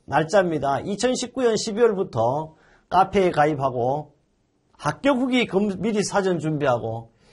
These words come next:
일월부터 책 보기 시작. 진짜 처음에는 다른 뜻도 몰라서 멘붕이었다가 다른 님들 후기처럼 두 번,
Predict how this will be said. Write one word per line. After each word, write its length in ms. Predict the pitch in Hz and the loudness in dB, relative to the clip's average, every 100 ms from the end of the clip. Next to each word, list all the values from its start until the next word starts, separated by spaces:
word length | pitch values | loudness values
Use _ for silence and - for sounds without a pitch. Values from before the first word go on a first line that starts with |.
| _ - | _ 0
일월부터 500 | 196 190 160 160 160 | 4 4 2 -4 -6
책 220 | 165 156 | -6 -6
보기 200 | 156 143 | -6 -6
시작. 580 | 143 127 127 135 147 147 | -8 -2 -2 0 -4 -8
진짜 320 | - 247 277 | -8 2 2
처음에는 600 | 277 285 285 254 165 - - _ _ | 4 4 4 2 0 -4 -14 _ _
다른 280 | 160 175 185 | 2 4 4
뜻도 240 | 202 196 | 0 -2
몰라서 420 | 170 160 151 143 147 | -2 -2 0 -2 -2
멘붕이었다가 1000 | 165 226 240 247 196 - 135 120 107 101 _ _ _ _ _ | -2 -2 -2 0 0 0 -4 -4 -6 -8 _ _ _ _ _
다른 380 | 123 147 208 269 | 2 4 4 4
님들 320 | 269 247 233 | 2 2 2
후기처럼 720 | 220 220 - 202 151 156 165 _ _ _ _ - | 0 -4 -4 -2 -2 -2 -6 _ _ _ _ 0
두 140 | 277 | 4
번, 380 | 277 233 123 | 6 6 2